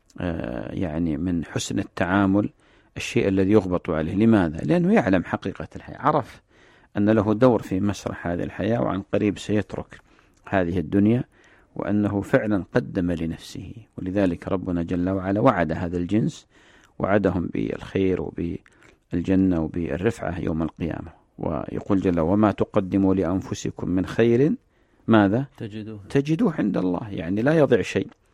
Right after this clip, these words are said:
Speaker 1: قل جل وعلا: "وتزودوا فإن خير الزاد التقوى
Speaker 2: صحيح.
Speaker 1: واتقون يا أولي الألباب". تزودوا في الغالب تأتي في لغة العرب لمن يسافر،
Speaker 2: مهم.
Speaker 1: لمن يأخذ الزاد. والواقع أن ال-، الإنسان في هذه الدنيا مسافر،
Speaker 2: نعم.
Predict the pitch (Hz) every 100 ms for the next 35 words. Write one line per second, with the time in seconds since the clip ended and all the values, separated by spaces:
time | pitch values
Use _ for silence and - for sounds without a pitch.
0 | _ - 107 101 104 104 104 90 85 95
1 | 107 104 127 120 123 127 147 - - 101
2 | 92 - 110 104 95 92 110 120 127 -
3 | - _ - 143 - 127 143 - - -
4 | - 101 107 85 123 165 151 143 - 143
5 | - - - - 107 135 131 117 107 113
6 | 117 107 104 - - - _ - - -
7 | 98 107 107 98 98 95 95 104 107 110
8 | 110 123 - - 113 - - 123 113 104
9 | 107 127 - 110 104 101 113 - - _
10 | _ _ 113 110 139 170 - 120 113 104
11 | 92 82 - 90 98 - 113 87 101 107
12 | 90 87 85 90 87 143 190 180 113 113
13 | 151 _ 104 95